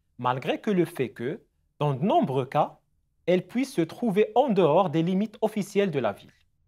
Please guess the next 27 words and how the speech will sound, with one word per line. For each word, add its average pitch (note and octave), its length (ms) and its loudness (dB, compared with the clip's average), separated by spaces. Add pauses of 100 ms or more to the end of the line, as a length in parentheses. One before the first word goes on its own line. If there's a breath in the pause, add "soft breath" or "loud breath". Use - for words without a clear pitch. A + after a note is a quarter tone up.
(500)
Si C4 160 -2
les C4+ 100 0
limites C4 300 -2
de F#3 80 -4
cette F#3 260 -4
ville A3+ 320 -4
se - 160 -6
situaient F#3+ 540 -2
autour F3 400 0
des E3 140 0
zones D3+ 240 0
grises F#3+ 500 -6
en E3+ 120 0
deux C#3+ 160 -2
mille, B2 300 -6 (560)
et D3 60 -6
si G3+ 180 -2
vous E3+ 220 -2
gardiez D3 640 2 (260)
cette D#3 220 -6
limite G3 680 -4
comme E3+ 160 4
une D#3+ 160 0
limite E3+ 320 -4
fixe, - 400 -8 (280)
cela G3 280 2
signifierait F#3 1000 0